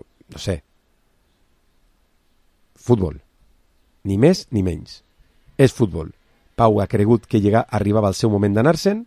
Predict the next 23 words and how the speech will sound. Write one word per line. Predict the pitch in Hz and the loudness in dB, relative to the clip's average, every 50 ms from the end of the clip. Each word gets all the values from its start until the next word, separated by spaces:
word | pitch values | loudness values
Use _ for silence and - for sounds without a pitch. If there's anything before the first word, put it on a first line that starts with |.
| _ _ _ _ _ _ _ - - _ _ _ _ _ _ - | _ _ _ _ _ _ _ -20 -20 _ _ _ _ _ _ -4
i | 139 - | -4 -2
creu | - 113 110 139 156 | 2 2 2 2 2
que | - - 107 | -2 -4 -4
la | 87 | -4
seva | 85 - 95 90 | -2 -4 -4 -2
millor | 90 92 98 98 | -2 -2 -4 -4
opció | - - 123 131 | -6 -4 -4 -4
és | 139 135 120 | -2 -2 -4
l'Aston | 113 117 - - 135 127 | -4 -4 -4 -4 -2 0
Villa | 131 156 175 185 170 | 0 0 0 0 0
o | 135 107 | 0 0
la | 95 | 0
única | 95 107 110 107 107 120 107 | -2 -2 -4 -2 -4 -2 -2
que | 113 107 | -2 -2
té | 147 156 151 | 0 0 0
és | 123 151 | 0 -2
Isa. | 180 - - 85 67 _ | -6 -6 -6 -8 -8 _
Pues, | - 90 - 50 - - - - - - - _ _ _ _ _ _ _ - | -12 -14 -14 -14 -16 -18 -20 -20 -20 -20 -20 _ _ _ _ _ _ _ -20
perfecte. | - - - 104 85 _ - 92 - - _ _ _ _ _ _ _ _ | -14 -6 -6 -6 -6 _ -12 -18 -18 -18 _ _ _ _ _ _ _ _
Respetar-ho | - 95 85 _ 95 80 - 127 135 156 185 208 220 202 _ _ _ _ _ _ _ _ _ _ _ _ _ _ _ _ _ _ _ | -12 -12 -10 _ -12 -6 0 0 0 2 0 -2 -6 -10 _ _ _ _ _ _ _ _ _ _ _ _ _ _ _ _ _ _ _
i | - | -10
pa'lante, | - - 87 78 95 113 127 - 85 - | -8 -8 -8 -6 -6 -6 -6 -8 -10 -8
tu. | - 131 | -8 -12